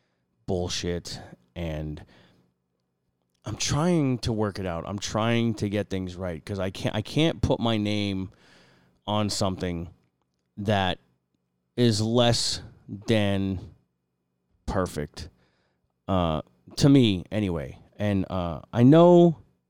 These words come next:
I'm super critical, and I know that the ones of you that know me that are sitting out there right now that are listening, that know who I am,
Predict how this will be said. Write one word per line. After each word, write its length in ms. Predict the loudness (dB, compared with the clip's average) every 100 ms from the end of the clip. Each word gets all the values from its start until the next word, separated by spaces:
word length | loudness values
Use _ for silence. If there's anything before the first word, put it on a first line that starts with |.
| -8
I'm 100 | -4
super 260 | 0 0 0
critical, 480 | -2 -2 -4 -10 -14 _ -20 -20 _ _ _ _ -6
and 100 | 0
I 80 | 4
know 640 | 6 8 8 6 4 0 -10 -20 _ _
that 420 | -6 -2 -2 -4 _ _ _ _ _ _ _ _ _ _ _ _ _ _ -12
the 100 | -4
ones 320 | 2 4 4
of 120 | 2
you 180 | 4 4
that 120 | 2
know 240 | 2 2
me 220 | 2 2 0
that 140 | -2
are 60 | -4
sitting 340 | -4 -4 -2
out 160 | -4 -2
there 140 | -4
right 200 | -4 -6
now 220 | -6 -4
that 120 | -4
are 60 | -2
listening, 680 | -2 -4 -4 -6 -6 -8 -10
that 220 | -8 -6
know 220 | -4 -2 0
who 140 | 0
I 140 | -2
am, 320 | -4 -8 -14